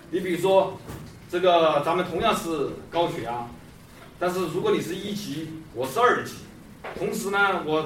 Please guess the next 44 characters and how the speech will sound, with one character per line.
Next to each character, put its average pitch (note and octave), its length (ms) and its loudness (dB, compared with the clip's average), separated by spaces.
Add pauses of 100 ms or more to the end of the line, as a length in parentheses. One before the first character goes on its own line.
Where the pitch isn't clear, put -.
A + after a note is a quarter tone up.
同 F3+ 140 -6
时 F#3 100 -2
我 D#3+ 260 0
还 D#3+ 160 -2
有 E3+ 140 0
合 D#3 180 -2
并 E3+ 140 -4
了 C3+ 320 -4 (140)
血 D#3+ 120 -4
脂 - 120 -10
增 C3+ 160 -6
高， D3 280 -6 (1120)
还 - 80 -4
有 D#3+ 120 0 (360)
糖 C3 80 -8
尿 E3 120 -6
病， - 360 -8
那 F#3 280 2
我 A#2+ 160 -6
这 B2 80 -8
个 B2 160 -2
危 C#3 140 -6
险 A2+ 160 -8
性 - 140 -14 (120)
我 F#2 40 -10
就 A2 80 -10
会 G#2+ 140 -8 (240)
变 A2+ 120 -8
成 G#2 180 -10
会 A2+ 80 -6
很 G#2 80 -10 (220)
高 F#2 160 -14
了。 E2+ 60 -14 (680)
所 F#3+ 120 2
以 - 20 4
说 F#3+ 80 4
大 F#3 160 4
家 E3+ 80 4
都 E3 120 2
知 D#3+ 120 -6
道 D#3+ 160 0
是 A#2+ 100 -8
什 A2 120 -10
么？ G#2+ 160 -8